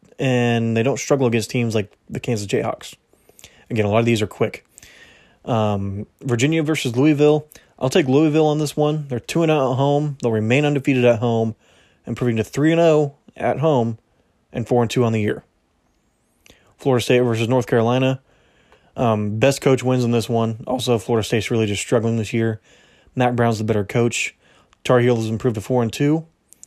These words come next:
Also, the betting line is set at North Carolina minus seventeen and a half. I'm taking that all day, every day. Number nineteen, Wake Forest versus Syracuse. If you said Wake Forest would be the only ranked team in the A C C at some point, and Clemson wasn't,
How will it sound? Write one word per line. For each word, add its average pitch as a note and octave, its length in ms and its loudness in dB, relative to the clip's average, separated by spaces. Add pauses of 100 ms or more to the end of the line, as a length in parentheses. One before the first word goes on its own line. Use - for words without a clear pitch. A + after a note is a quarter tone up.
(180)
Also, F#3+ 280 -2
the E3+ 80 0
betting D3 300 0
line F3+ 160 -2
is C#3+ 100 -4
set - 220 -2
at C3+ 100 -4
North B2+ 380 -2
Carolina D3+ 500 0
minus A#2 320 -2
seventeen C#3 460 -2
and B2+ 80 -2
a A#2 60 -4
half. E3 320 -4 (120)
I'm - 160 -10
taking D3+ 260 -4
that B2+ 120 -2
all B2+ 140 0
day, B2 160 2
every B2 180 0
day. - 220 -6 (1600)
Number C3 180 0
nineteen, C3 380 0
Wake C3+ 160 2
Forest C3+ 320 0
versus A#2+ 260 -6
Syracuse. C#3 640 -2 (440)
If C#3+ 140 -6
you B2 60 2
said F3 280 2
Wake D3 260 2
Forest C3 320 0
would B2 80 -4
be A#2+ 60 0
the A2+ 180 0
only B2+ 340 0
ranked A#2+ 300 0
team A#2+ 340 -2
in - 60 -4
the A2+ 160 0
A A#2 60 0
C A#2+ 120 -4
C B2 200 -2
at G#2+ 80 -2
some B2 180 -4
point, C3 340 -4 (400)
and A3+ 140 -10
Clemson B2 320 0
wasn't, A2+ 420 0